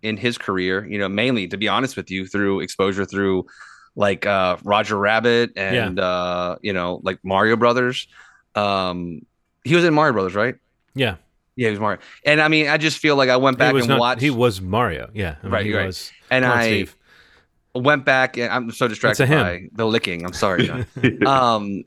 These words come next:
Speaker 1: yeah, yeah, I went back and, like, watched a lot of his older movies, but this was always one that, I don't know, for whatever reasons, I missed, and,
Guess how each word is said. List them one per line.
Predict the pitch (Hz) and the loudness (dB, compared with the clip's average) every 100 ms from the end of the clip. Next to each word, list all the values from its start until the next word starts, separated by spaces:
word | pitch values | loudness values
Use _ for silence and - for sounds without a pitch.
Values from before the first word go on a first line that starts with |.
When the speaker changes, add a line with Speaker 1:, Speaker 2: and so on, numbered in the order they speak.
| _ _ - | _ _ 2
Speaker 1:
yeah, | 185 | 4
yeah, | 180 160 | 6 6
I | 139 | 4
went | 170 156 | 2 2
back | 165 165 | 2 2
and, | 160 | 0
like, | 147 | 0
watched | 123 139 - - | 2 2 2 -2
a | |
lot | 107 104 | -2 -2
of | 104 | -2
his | 104 | -4
older | 104 101 | -2 -2
movies, | 101 104 104 | -4 -4 -4
but | 117 | -2
this | 120 131 | -2 -2
was | 123 | 2
always | 123 120 110 | 2 2 0
one | 117 120 117 113 | 0 0 0 2
that, | 107 104 - | 2 0 -6
I | 107 | -6
don't | 135 | -2
know, | 123 107 | -2 -2
for | 104 | -2
whatever | 110 110 107 | 0 0 -2
reasons, | 107 107 107 104 - - | -4 -4 -6 -6 -10 -10
I | - 98 | -4 -2
missed, | 98 117 - - | 0 0 -2 -6
and, | 98 95 92 92 | -4 -2 -2 -4